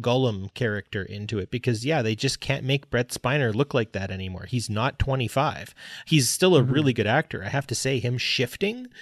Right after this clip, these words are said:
Speaker 1: from the different characters through this series, like, buddy's got chops. Like, he
Speaker 2: Yeah.
Speaker 1: goes from B four to Data to Lore,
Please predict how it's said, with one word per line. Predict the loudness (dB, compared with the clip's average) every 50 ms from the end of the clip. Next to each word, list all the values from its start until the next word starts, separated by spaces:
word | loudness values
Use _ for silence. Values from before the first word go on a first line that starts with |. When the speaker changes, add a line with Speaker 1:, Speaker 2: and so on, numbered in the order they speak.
| -20 -20 -20 -20 _
Speaker 1:
from | 0 0 0 2
the | 2 -2
different | -2 -2 -4 -2 -2 -4 -4 -4
characters | -8 -8 -6 -6 -8 -8 _ -4 -2 -2 -2 -4 -6
through | -4 -2 0 0
this | 2 0 0 0
series, | -2 -2 -4 -4 -4 -4 -4 -4 -4 -4 -6 -8 -8 -10 -18 -20 -20 -8 _
like, | -2 -2 -2 -4 _ _ _ _ -14 -14 2
buddy's | 4 4 6 6 4 2
got | 2 2 0 0 0
chops. | -2 0 2 2 2 0 -2 -2 -4 -4 -4 -6 _ _ _ -20 -20 -20 -20 -20 -20 _ _
Like, | -2 0 4
he | 4
Speaker 2:
Yeah. | 6 6
Speaker 1:
goes | 6 6 6
from | 4 2 2
B | 2 2 2 0 0
four | 0 2 4 4 4 4 2 -4 -10 -16 _ _
to | -4 0
Data | 2 4 4 4 4 2 0 -6 -12 _ _ _
to | 0 2
Lore, | 2 4 6 6 4 4 2 -4